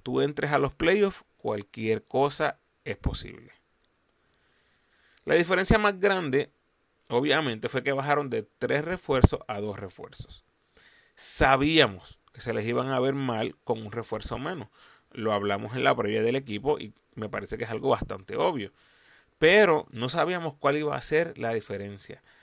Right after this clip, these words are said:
Ahora sabemos que ese número, por lo menos en este caso, fue de tres juegos. Eh, obviamente esto no es un cálculo exacto, by any means, pero resulta interesante ver esa diferencia.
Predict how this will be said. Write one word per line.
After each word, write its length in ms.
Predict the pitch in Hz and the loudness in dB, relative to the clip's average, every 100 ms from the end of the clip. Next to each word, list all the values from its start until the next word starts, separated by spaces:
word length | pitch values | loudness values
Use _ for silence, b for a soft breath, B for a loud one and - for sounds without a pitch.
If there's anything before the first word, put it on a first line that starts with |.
| b _ | b _
Ahora 320 | 107 95 101 | -8 -6 -4
sabemos 420 | - 135 208 220 - | 0 0 0 -2 -4
que 200 | 110 107 | -2 0
ese 200 | - 147 | 0 0
número, 560 | 208 220 160 214 285 _ _ _ _ - | 0 2 4 2 -2 _ _ _ _ -10
por 100 | 104 | -8
lo 80 | 101 | -6
menos 200 | 120 151 | -6 -4
en 120 | 131 | -6
este 240 | 117 - | -6 -6
caso, 240 | - 147 139 | -4 -4 -4
fue 160 | 165 | -2
de 100 | 156 | -2
tres 240 | - 113 101 | -2 -4 -4
juegos. 440 | 92 73 - - _ B B B B B B _ - | -6 -10 -16 -20 _ B B B B B B _ -20
Eh, 160 | - - - | -18 -16 -8
obviamente 580 | 110 113 110 120 - | -6 -4 -6 -2 0
esto 480 | 123 - - 123 123 - | 0 -2 0 2 2 -2
no 300 | 123 123 120 | -4 -2 -2
es 100 | 120 | -4
un 120 | 131 | -8
cálculo 500 | - 113 113 131 113 | -6 -6 -6 -4 -4
exacto, 560 | - 95 101 - 202 214 | -2 -6 -6 -8 -10 -8
by 220 | 107 107 | -6 -4
any 140 | 113 | -4
means, 320 | 143 117 156 - | -4 -4 -8 -8
pero 320 | - 117 123 b b b b | -2 0 0 b b b b
resulta 460 | - 123 127 123 139 | -4 -2 -2 0 -2
interesante 680 | 139 147 151 196 202 - 110 | 0 0 0 -2 -2 -2 0
ver 240 | 120 143 | 0 0
esa 200 | - - | -2 -2
diferencia. 600 | 120 113 117 101 98 101 | -2 -2 -6 -6 -12 -14